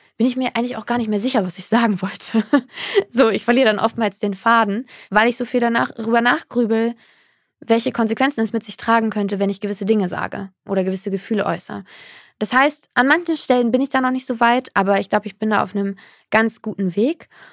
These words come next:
Und was Social Media für mich betrifft, ist es eben, dass ich über die Zeit gelernt habe, gewisse Kommentare nicht zu lesen. Lustig eigentlich, dass ich gen-, dass das genau bei diesem Get Ready With Me Video dann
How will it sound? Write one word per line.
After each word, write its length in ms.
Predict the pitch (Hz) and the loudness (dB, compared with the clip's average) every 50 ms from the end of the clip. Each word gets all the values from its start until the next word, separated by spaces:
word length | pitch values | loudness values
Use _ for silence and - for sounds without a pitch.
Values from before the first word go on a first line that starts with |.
| _ _ | _ _
Und 380 | - 214 208 208 208 190 - - | 0 2 2 2 2 0 -2 -2
was 160 | 208 202 - | -2 -2 -2
Social 260 | - 220 214 - - | -2 -2 -2 0 0
Media 380 | 214 226 226 269 269 262 254 247 | 0 0 2 2 2 4 2 2
für 200 | - - - 226 | 0 -4 -6 -6
mich 200 | 233 247 233 - | -4 -4 -4 -6
betrifft, 400 | - - - - 220 214 - - | -8 -6 -4 -2 -4 -4 -4 -6
ist 140 | - 196 202 | -6 -6 -6
es 120 | 202 - - | -6 -6 -4
eben, 220 | - 196 196 202 202 | -2 0 0 0 0
dass 180 | 196 190 185 | -2 -2 -2
ich 300 | - 190 190 190 - - - _ _ _ - - | -2 -4 -4 -6 -10 -16 -20 _ _ _ -14 -6
über 180 | - 202 208 190 | 0 2 2 2
die 100 | 196 190 | 2 0
Zeit 260 | - 202 196 190 - | -2 -2 -2 -2 0
gelernt 380 | 202 196 190 196 202 196 - | 2 2 2 2 0 -4 -4
habe, 320 | 208 202 202 202 196 202 190 | -2 -2 -2 0 -2 -2 -2
gewisse 280 | 202 196 208 - - | -4 -4 -6 -6 -10
Kommentare 540 | 208 - - 196 196 196 190 202 - - - | -10 -8 -6 -6 -6 -6 -6 -6 -6 -4 -4
nicht 220 | 202 220 - - - | -4 -4 -6 -8 -6
zu 80 | - | -4
lesen. 480 | 233 240 247 247 240 254 262 277 294 294 _ _ _ _ _ _ - | 0 0 0 0 0 -2 -2 -4 -6 -10 _ _ _ _ _ _ -2
Lustig 380 | 202 220 220 - 220 196 - | 0 0 0 0 -4 -4 -2
eigentlich, 200 | 180 185 185 180 | -2 -2 -2 -4
dass 180 | - 190 - - | -6 -10 -10 -12
ich 120 | - - | -12 -8
gen-, 180 | - 208 190 190 | -6 -4 -4 -2
dass 160 | 196 202 196 | -4 -4 -6
das 160 | - - - | -8 -10 -6
genau 220 | - 196 190 214 226 | -4 0 0 2 2
bei 100 | 214 196 | 0 0
diesem 220 | 202 190 196 185 | -2 -2 -4 -2
Get 180 | 185 185 185 185 | -2 -2 0 0
Ready 260 | 196 226 247 262 226 | 0 0 0 0 -2
With 160 | 240 233 - | -2 -4 -4
Me 180 | 220 226 214 196 | -4 -4 -4 -4
Video 340 | 214 214 214 220 214 214 | -2 -2 0 0 0 0
dann 260 | 214 196 185 185 185 | 2 2 2 0 0